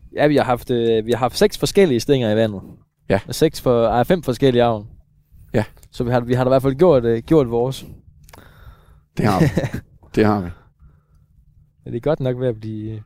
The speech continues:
Speaker 1: blive mørkt nu.
Speaker 2: Ja. Vi har også lige vendt båden, faktisk. Nu tænkte jeg, nu må vi hellere, øh,
Speaker 1: Nu må vi hellere
Speaker 2: nu
Speaker 1: komme lidt hjem over.
Speaker 2: nu må vi hellere begynde at vende, øh, vende hjem her igen, ja.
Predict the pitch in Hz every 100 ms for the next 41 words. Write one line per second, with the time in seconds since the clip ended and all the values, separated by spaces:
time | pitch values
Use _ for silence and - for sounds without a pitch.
0 | _ 117 113 117 127 - 120 120 - -
1 | - _ - 101 - - - - 95 78
2 | 80 143 110 120 120 101 110 104 95 120
3 | - - - - - - - - - -
4 | - - - - - - - - - 98
5 | 87 85 135 95 92 95 107 87 85 85
6 | 87 123 123 131 127 120 123 123 123 113
7 | 107 107 113 90 107 87 85 92 107 98
8 | 85 87 87 87 92 90 82 95 123 95
9 | 95 98 110